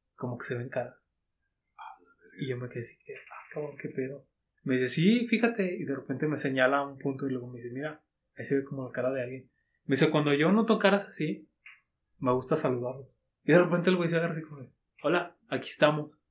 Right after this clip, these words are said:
Speaker 2: No mames.
Speaker 1: Y yo me quedé así como que,
Speaker 2: <laughs>
Speaker 1: "¿Qué pedo?" O sea, a la, en ese momento como que sí sentí un, como un poquito de miedo, no por él, sino por el hecho de pensar así como en eso, ¿no? De que
Speaker 2: Sí.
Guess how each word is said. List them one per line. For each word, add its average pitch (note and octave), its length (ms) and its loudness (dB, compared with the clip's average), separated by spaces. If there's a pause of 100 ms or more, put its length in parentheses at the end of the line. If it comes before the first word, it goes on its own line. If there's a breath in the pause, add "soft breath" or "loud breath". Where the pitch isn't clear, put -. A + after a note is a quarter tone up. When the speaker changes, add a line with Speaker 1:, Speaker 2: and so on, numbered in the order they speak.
(140)
Speaker 2:
No - 200 -14
mames. A#2 600 -12
Speaker 1:
Y D#3 100 2
yo E3 80 10
me F#3 100 10
quedé F#3 120 6
así E3 220 4
como E3+ 180 6
que, C#3+ 360 4
Speaker 2:
<laughs> - 60 -20
Speaker 1:
"¿Qué D#3+ 100 4
pedo?" F#3+ 460 4
O D#3+ 180 4
sea, E3 500 6 (560)
a D#3+ 160 8
la, G3+ 220 8 (140)
en F#3 160 6
ese A#3+ 160 10
momento A#3+ 360 10
como G3+ 160 6
que D#3 80 2
sí E3+ 140 4
sentí G3 180 6
un, G3+ 380 4
como F3+ 220 8
un E3 80 6
poquito F3+ 280 6
de F#3+ 140 12
miedo, D#3+ 540 6
no E3+ 200 8
por F3+ 220 10
él, E3 220 6 (460)
sino D#3+ 320 6
por E3+ 140 10
el E3 80 10
hecho D3+ 220 6
de E3+ 100 8
pensar C3+ 340 4
así D#3 220 6
como D3+ 220 2
en C3+ 80 2
eso, C#3+ 220 0
¿no? C3+ 140 0
De C#3 120 2
que B2+ 140 0
Speaker 2:
Sí. F2+ 180 -6